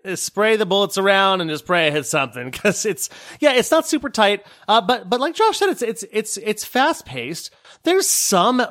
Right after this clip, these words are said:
tiny little element of puzzles here and there, which I liked. They never overst-, overstayed their welcome. Again, it was always like, "Hey,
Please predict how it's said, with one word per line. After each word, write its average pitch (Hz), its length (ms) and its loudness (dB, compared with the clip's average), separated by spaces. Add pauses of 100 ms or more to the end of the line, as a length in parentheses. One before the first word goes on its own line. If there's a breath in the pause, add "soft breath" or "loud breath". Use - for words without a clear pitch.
tiny 277 720 -4
little 233 400 0
element 220 500 -2
of - 160 -10
puzzles 180 540 -2
here 175 340 0
and 165 180 -4
there, 139 240 2
which 165 200 -2
I 147 100 -2
liked. 131 420 -4
They 147 100 -4
never 135 220 -4
overst-, 139 180 -4
overstayed 147 420 -4
their 135 100 -4
welcome. 131 340 -4
Again, 135 360 -4
it 165 80 -8
was 143 140 -2
always 165 280 0
like, 160 160 -2
"Hey, 170 240 -2